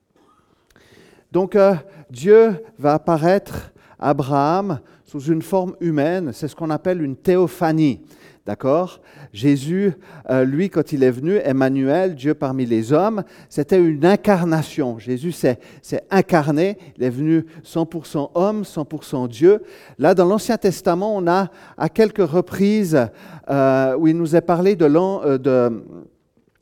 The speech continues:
pardon, que, que Dieu intervenait, c'est une théophanie. À plusieurs endroits aussi, notamment, euh, c'est intéressant de voir, c'est pas le sujet de mon message ce matin, mais l'ange de l'Éternel, pour moi, c'est,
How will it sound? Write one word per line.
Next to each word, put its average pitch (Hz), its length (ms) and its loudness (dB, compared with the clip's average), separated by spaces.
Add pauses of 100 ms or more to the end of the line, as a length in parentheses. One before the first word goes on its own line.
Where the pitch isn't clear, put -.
(220)
pardon, 139 340 -4
que, 143 240 -2
que - 160 -6
Dieu 175 480 0 (220)
intervenait, 170 500 0
c'est - 220 -2
une 170 120 -2
théophanie. 165 640 0 (380)
À - 100 -2
plusieurs 185 440 0
endroits 175 360 0
aussi, 175 280 -2
notamment, 151 560 -2 (360)
euh, 120 160 -2
c'est 123 160 -6
intéressant 143 560 -2
de 123 60 -10
voir, 147 240 2
c'est 143 140 -4
pas 151 140 -2
le 143 60 -4
sujet 147 320 -2
de 139 60 -6
mon 131 120 -4
message 135 440 -4
ce - 100 -12
matin, 147 400 -4 (400)
mais 123 160 0
l'ange 175 240 4
de 175 80 6
l'Éternel, 160 600 2
pour 131 200 -8
moi, 147 240 -2
c'est, 127 320 0